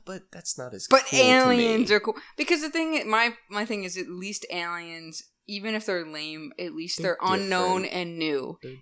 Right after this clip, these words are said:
Speaker 1: different
Speaker 2: Yeah.
Speaker 1: and cool.
Speaker 2: But, like, people, what are they gonna tell me that a movie hasn't already told me?
Speaker 1: Uh,
Speaker 2: We're gonna have,
Speaker 1: reality
Speaker 2: we're gonna
Speaker 1: of the
Speaker 2: have
Speaker 1: future.
Speaker 2: hover cars, cool.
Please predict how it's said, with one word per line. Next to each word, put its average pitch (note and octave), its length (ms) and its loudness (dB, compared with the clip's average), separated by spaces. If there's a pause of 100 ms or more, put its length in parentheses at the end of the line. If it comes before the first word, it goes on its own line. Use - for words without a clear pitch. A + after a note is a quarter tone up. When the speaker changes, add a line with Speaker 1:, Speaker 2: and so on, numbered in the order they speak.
Speaker 1:
different A2 460 -18
Speaker 2:
Yeah. E3+ 300 0
Speaker 1:
and B2 220 -14
cool. - 160 -20
Speaker 2:
But, G3+ 140 4
like, F3+ 320 -2
people, B3+ 800 -2 (260)
what C#4 160 2
are D4+ 60 2
they D#4 100 0
gonna D#4 220 2
tell D4 180 -2
me C#4 140 0
that A#3 160 -4
a - 20 -2
movie A3+ 300 -4
hasn't E3 280 -4
already C#3 260 -6
told C#3 220 -10
me? - 160 -20 (600)
Speaker 1:
Uh, F#2 320 -10
Speaker 2:
We're E3 140 -6
gonna F3 140 -2
have, F3+ 100 -4
Speaker 1:
reality A#2 340 -6 (480)
Speaker 2:
we're F3+ 140 -6
gonna F3 120 -6
Speaker 1:
of E3+ 40 -6
the F#3 80 -6
Speaker 2:
have F3 220 0
Speaker 1:
future. A2 440 -12 (840)
Speaker 2:
hover F#3+ 360 4
cars, G3+ 500 -2
cool. D3+ 460 -2